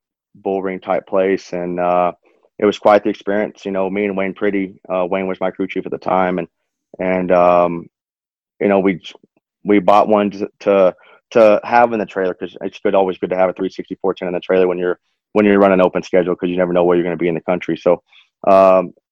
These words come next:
we went to, uh, went to Farmington, Missouri, and it's, <laughs> it was quite the experience, you know, rolling out there, not only, not only in a four ten, but, um, learning how to qualify and do different things that you don't get to do in a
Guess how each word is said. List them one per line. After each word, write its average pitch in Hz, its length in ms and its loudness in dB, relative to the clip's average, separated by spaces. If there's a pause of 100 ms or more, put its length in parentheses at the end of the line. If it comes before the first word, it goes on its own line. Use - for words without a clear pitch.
(320)
we 104 180 0
went 107 280 -2
to, 101 320 -4
uh, 98 340 4 (720)
went 107 180 -4
to 101 100 -8
Farmington, 101 340 -2
Missouri, 101 400 2
and 92 120 -4
it's, 92 260 -8
<laughs> - 20 -18 (480)
it - 40 -6
was 104 140 0
quite 110 260 4
the 107 60 0
experience, 104 600 -4 (100)
you 104 80 -8
know, 98 120 -2
rolling 101 280 2
out 95 160 0
there, 101 180 0
not 104 200 2
only, 104 300 -2 (300)
not 123 100 4
only 120 200 2
in 104 60 -2
a 98 60 -4
four 107 200 -2
ten, 107 340 -6
but, 90 160 -4 (120)
um, 95 360 -2 (380)
learning 110 240 0
how 107 120 2
to 95 60 0
qualify 95 680 2
and 87 120 -6
do 101 140 -4
different 95 260 -8
things 101 200 -4
that 87 140 -14
you 104 40 -6
don't 98 140 0
get 95 140 -4
to 92 60 -10
do 95 200 2
in 92 80 0
a 90 40 -4